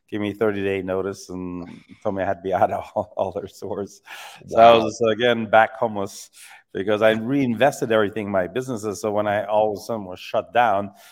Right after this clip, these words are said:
Speaker 1: and I had to remove all the keys, I had absolutely no money left again. So I,
Speaker 2: Oh my
Speaker 1: so again, it's just a change of mindset. All just, all I just said to myself was, "Okay, I gotta find the next one,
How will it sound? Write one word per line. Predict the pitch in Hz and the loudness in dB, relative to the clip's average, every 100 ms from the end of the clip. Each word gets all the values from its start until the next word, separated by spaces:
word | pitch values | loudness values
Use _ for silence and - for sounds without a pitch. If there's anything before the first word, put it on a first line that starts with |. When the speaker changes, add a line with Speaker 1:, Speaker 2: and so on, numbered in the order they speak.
| - _ | -20 _
Speaker 1:
and | 90 98 101 101 | -4 -2 -2 -2
I | |
had | 101 104 | -4 -6
to | 104 - | -12 -12
remove | 101 110 113 107 | -6 -4 -2 2
all | 104 95 | 4 4
the | 95 | 0
keys, | - 123 101 | -8 -10 -8
I | 107 | -4
had | 107 98 - - - | -2 -4 -6 -8 -6
absolutely | 101 - 95 98 | -8 -10 -18 -16
no | 92 98 | -8 -8
money | 98 98 98 87 | -6 -6 -8 -8
left | 92 - | -10 -10
again. | 87 104 104 95 | -10 -4 -4 -4
So | - 92 | -10 -6
I, | 92 | -6
Speaker 2:
Oh | 101 | -8
my | - - - _ _ | -12 -20 -20 _ _
Speaker 1:
so | - 120 120 | -2 6 6
again, | 120 151 131 | 6 2 0
it's | 113 | -4
just | - 107 | -8 -12
a | 104 | -14
change | - 120 110 | -8 -8 -6
of | 101 | -4
mindset. | 110 120 120 101 | -2 -2 -2 -2
All | 101 101 | 0 0
just, | 92 92 | -4 -2
all | 107 107 | 0 0
I | |
just | 92 90 | -2 -8
said | 101 - | -8 -8
to | 87 | -14
myself | 87 - 95 - | -10 -6 -6 -8
was, | 85 - | -16 -16
"Okay, | 104 85 - 98 | -16 -18 -16 -12
I | |
gotta | 107 104 | -10 -10
find | - 104 95 | -8 -8 -8
the | |
next | 92 98 - | -10 -12 -12
one, | 92 | -12